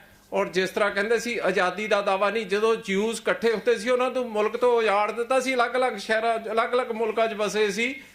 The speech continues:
ਜਦੋਂ ਮਿਲਦੇ ਸੀ, ਮਿਲ ਕੇ ਵਿਛੜਨ ਲੱਗਦੇ ਸੀ, ਤਾਂ ਉਹਨਾਂ ਦਾ ਪਾਤਸ਼ਾਹੀ ਦਾਅਵਾ ਇੱਕੋ ਹੀ ਹੁੰਦਾ ਸੀ, "ਨੈਕਸਟ ਈਅਰ ਜੈਰੂਸਲਮ, ਅਗਲੇ ਸਾਲ ਅਸੀਂ ਜੈਰੂਸਲਮ 'ਚ ਮਿਲਾਂਗੇ।" ਭਾਵ ਉਸ ਮੁਲਕ 'ਚੋਂ ਕੱਢ ਦਿੱਤਾ ਹੋਇਆ ਸੀ,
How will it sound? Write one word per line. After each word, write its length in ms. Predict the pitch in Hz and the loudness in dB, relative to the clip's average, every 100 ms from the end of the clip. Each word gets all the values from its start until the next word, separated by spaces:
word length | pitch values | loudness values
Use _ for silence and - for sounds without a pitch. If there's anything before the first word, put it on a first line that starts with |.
| - - _ | -20 -20 _
ਜਦੋਂ 340 | 202 233 269 247 | 2 4 4 4
ਮਿਲਦੇ 420 | 226 208 247 247 | 2 4 4 2
ਸੀ, 340 | 247 277 285 - - - | 2 0 -2 -6 -20 -6
ਮਿਲ 240 | 180 208 226 | 0 2 2
ਕੇ 180 | 254 | 2
ਵਿਛੜਨ 680 | 254 202 214 233 240 262 269 | 0 -2 -2 0 2 2 2
ਲੱਗਦੇ 400 | 247 240 240 247 | 2 2 2 0
ਸੀ, 300 | 247 233 190 - _ _ - | 0 -4 -6 -14 _ _ 0
ਤਾਂ 80 | 240 | 2
ਉਹਨਾਂ 240 | 269 277 | 4 4
ਦਾ 100 | 277 | 4
ਪਾਤਸ਼ਾਹੀ 680 | 277 220 220 220 254 254 254 | 2 2 2 0 0 0 2
ਦਾਅਵਾ 320 | 233 220 240 | 2 2 2
ਇੱਕੋ 240 | 233 - 247 | 0 0 2
ਹੀ 100 | 233 | 2
ਹੁੰਦਾ 320 | 208 202 190 | 0 0 0
ਸੀ, 320 | 180 180 127 190 | -2 -6 -8 -6
"ਨੈਕਸਟ 500 | 175 202 247 - 226 | 0 2 0 -2 -6
ਈਅਰ 340 | 214 233 240 208 | 0 2 0 -2
ਜੈਰੂਸਲਮ, 580 | 170 185 180 - 135 120 - _ _ _ _ - 214 | -2 -2 -2 -4 -8 -8 -14 _ _ _ _ 0 2
ਅਗਲੇ 320 | 240 262 254 | 4 2 2
ਸਾਲ 460 | 247 220 233 226 | 2 2 2 2
ਅਸੀਂ 200 | 202 240 | 0 -4
ਜੈਰੂਸਲਮ 600 | 202 196 190 190 185 180 | 0 0 0 -2 -2 -4
'ਚ 100 | 160 | -4
ਮਿਲਾਂਗੇ।" 520 | 156 143 160 170 127 117 - - _ - | -4 0 0 0 -6 -10 -16 -20 _ 0
ਭਾਵ 340 | 160 190 233 226 - - - 160 202 196 | 2 2 2 -2 -6 -16 -20 -10 -6 0
ਉਸ 320 | 214 254 247 | 2 4 2
ਮੁਲਕ 220 | 240 254 247 | 2 2 2
'ਚੋਂ 180 | 277 | 0
ਕੱਢ 260 | 254 247 311 | 2 0 0
ਦਿੱਤਾ 260 | 320 302 285 | 0 2 2
ਹੋਇਆ 160 | 262 | 2
ਸੀ, 260 | 208 220 | 0 -4